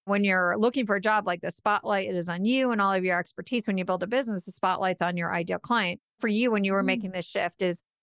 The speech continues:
Speaker 1: you are a corporate person, you had all this legal I P advice, but you decided, "I wanna help women experts,"
Speaker 2: Mm-hmm.
Speaker 1: and there's a bigger why. So you get really clear on that, and that starts creating that shift.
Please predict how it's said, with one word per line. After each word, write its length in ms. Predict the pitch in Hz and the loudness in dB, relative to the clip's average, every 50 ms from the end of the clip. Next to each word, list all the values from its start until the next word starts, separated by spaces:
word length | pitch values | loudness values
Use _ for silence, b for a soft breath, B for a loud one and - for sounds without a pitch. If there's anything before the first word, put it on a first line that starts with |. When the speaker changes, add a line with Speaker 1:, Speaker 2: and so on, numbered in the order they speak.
| _ _ 214 | _ _ 2
Speaker 1:
you 180 | 208 226 226 | 4 4 4
are 180 | 214 208 196 185 | 4 4 2 2
a 40 | 180 | 0
corporate 340 | - - 294 269 240 208 | 0 0 0 0 -2 -4
person, 540 | - 254 202 190 - - 196 196 190 202 202 202 - _ | -2 -2 -2 -2 -2 -2 -4 -4 -4 -4 -6 -8 -8 _
you 80 | - 202 | 0 2
had 80 | 214 208 | 2 4
all 140 | 202 202 | 2 2
this 180 | 208 202 180 - | 2 2 0 2
legal 280 | 208 202 196 202 190 190 | 2 2 2 2 0 0
I 160 | 196 196 190 | 0 -2 -2
P 220 | 185 - - 208 196 | -4 -2 -2 -2 -2
advice, 340 | 180 202 208 214 208 196 | 0 0 0 0 0 -2
but 180 | - 196 - - | -6 -8 -8 -4
you 160 | 202 208 214 | -4 -4 -2
decided, 640 | 196 202 180 - - 214 220 214 208 190 185 175 180 | -2 -2 -2 -2 -2 0 0 0 0 0 0 -2 -2
"I 120 | - 196 196 | -2 -2 -2
wanna 260 | 202 190 185 185 180 | -2 -2 -2 -2 -4
help 220 | 175 202 190 180 214 | -2 -2 -2 -2 -2
women 360 | 202 202 202 185 185 185 180 | -2 -2 -2 -2 -2 -4 -4
experts," 840 | 180 - 226 247 247 - - _ 196 175 175 175 190 196 - - - _ _ _ _ - | -2 -2 -4 -4 -4 -8 -8 _ -4 -4 -2 -4 -6 -10 -16 -18 -20 _ _ _ _ -12
Speaker 2:
Mm-hmm. 120 | 185 170 - | -8 -2 0
Speaker 1:
and 240 | 214 196 196 196 202 | 2 2 4 4 4
there's 180 | 196 196 180 | 4 4 2
a 60 | 196 | 2
bigger 260 | 185 202 196 185 190 180 | 0 0 0 0 0 2
why. 420 | 190 220 220 202 180 160 - 185 | 2 4 2 2 2 0 -2 -2
So 120 | - - | -2 0
you 80 | 208 208 | 0 0
get 180 | 202 226 202 - | 2 0 0 0
really 220 | 226 208 202 196 | 0 0 0 0
clear 300 | - - - 226 214 196 | -2 -2 -2 0 0 0
on 100 | 185 185 | 0 -2
that, 240 | 196 202 202 185 - | 0 0 0 -2 -2
and 80 | - 196 | -2 -2
that 220 | 208 208 185 - | -2 -4 -4 -6
starts 320 | - - 208 185 - - - | -6 -4 -4 -4 -4 -6 -6
creating 360 | - 226 196 190 185 180 180 | -4 -2 0 0 0 -2 -2
that 200 | 180 165 - - | -4 -4 -6 -8
shift. 400 | - - 202 - - - - | -6 -6 -4 -4 -6 -8 -12